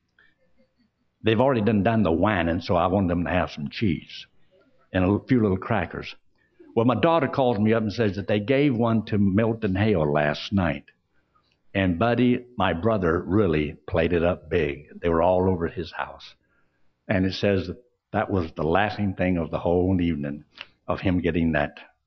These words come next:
little cheese to go with his wine. And anyway, are you a whiner? Or do you find something to smile about on everything? Now, you,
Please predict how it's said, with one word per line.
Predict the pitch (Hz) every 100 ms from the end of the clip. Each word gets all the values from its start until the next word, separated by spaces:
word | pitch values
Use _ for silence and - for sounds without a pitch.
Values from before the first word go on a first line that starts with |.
| _
little | 82 69
cheese | - - 78 69
to | -
go | 76
with | 73 69
his | 73 69
wine. | - 73 73 69 69 67 - 127
And | 131 127 _ _ _ - - - 92
anyway, | 73 64 60 71 _ _ _ _ _ _ _ _ _ -
are | 110
you | 127
a | 135
whiner? | 104 107 110 104 110 - _ _ _ _ _ _ _ _ _ _ - - - -
Or | 123
do | 127
you | 170
find | - 151 139
something | 131 139 123
to | 101
smile | - - 117 117 120
about | 101 101
on | 95 101
everything? | 95 80 76 - 67 71 - _ _ _ _ _ _ _ _ _ _ _ -
Now, | 113 98
you, | 143 147 -